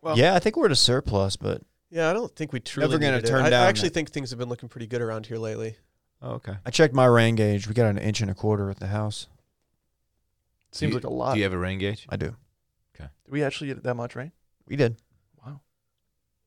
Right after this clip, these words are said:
Speaker 3: How does one acquire a rain gauge?
Speaker 2: I purchased it.
Speaker 1: You
Speaker 3: Did that
Speaker 1: just
Speaker 3: come
Speaker 1: go
Speaker 3: stock
Speaker 1: buy
Speaker 3: with
Speaker 1: it.
Speaker 3: the house?
Speaker 2: No.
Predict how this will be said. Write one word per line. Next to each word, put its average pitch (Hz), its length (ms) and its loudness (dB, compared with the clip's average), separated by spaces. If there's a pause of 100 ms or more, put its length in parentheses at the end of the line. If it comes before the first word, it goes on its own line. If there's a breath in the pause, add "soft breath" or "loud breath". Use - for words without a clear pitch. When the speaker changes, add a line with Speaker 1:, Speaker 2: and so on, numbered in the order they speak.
(540)
Speaker 3:
How 156 60 -10
does 165 100 -12
one 170 100 -6
acquire 127 360 -4
a - 20 -4
rain 110 260 -6
gauge? - 360 -14 (500)
Speaker 2:
I 110 340 -2 (180)
purchased 120 420 0
it. 139 220 2
Speaker 1:
You 98 60 -14
Speaker 3:
Did 127 40 -2
that 131 100 4
Speaker 1:
just 139 60 -6
Speaker 3:
come 143 100 -2
Speaker 1:
go - 60 -2
Speaker 3:
stock 117 220 4
Speaker 1:
buy 151 40 2
Speaker 3:
with 156 80 0
Speaker 1:
it. - 40 -6
Speaker 3:
the 117 80 -2
house? 110 400 -6
Speaker 2:
No. 117 280 2